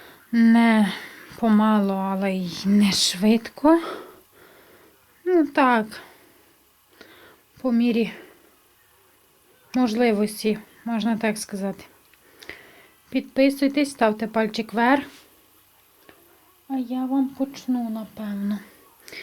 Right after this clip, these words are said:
Зразу при вході зустрічає мене моя красунечка. Ну, не при вході, а тут є стелажі.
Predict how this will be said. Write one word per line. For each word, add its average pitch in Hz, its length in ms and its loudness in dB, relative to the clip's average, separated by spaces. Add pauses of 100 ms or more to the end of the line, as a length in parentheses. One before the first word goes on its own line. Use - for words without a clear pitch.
(460)
Зразу 226 340 -2
при 240 180 -2
вході 220 500 0
зустрічає 220 840 -2 (220)
мене 208 320 2
моя 208 380 2
красунечка. 202 920 -4 (960)
Ну, 269 140 6
не 220 160 4
при 226 180 -2
вході, 220 720 2 (280)
а 220 340 0 (520)
тут 226 380 -4
є 226 180 0
стелажі. 226 960 0